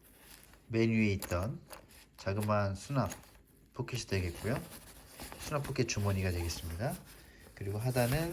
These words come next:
뒤쪽 노트북 수납할 수 있는, 어, 큰 포켓이 하나 있고요. 따로 바닥에는 쿠션은 있지 않습니다.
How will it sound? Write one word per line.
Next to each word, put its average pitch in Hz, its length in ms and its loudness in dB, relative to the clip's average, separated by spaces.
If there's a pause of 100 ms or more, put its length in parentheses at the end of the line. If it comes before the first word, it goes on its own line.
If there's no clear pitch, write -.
(420)
뒤쪽 - 580 -2
노트북 110 680 0 (1300)
수납할 135 460 0
수 - 160 -4
있는, 92 360 0
어, - 1400 -10 (520)
큰 165 320 -4
포켓이 147 340 2
하나 113 200 4
있고요. 95 480 -4 (1600)
따로 156 240 4
바닥에는 135 880 6 (280)
쿠션은 170 540 0
있지 101 220 -4
않습니다. 82 580 -6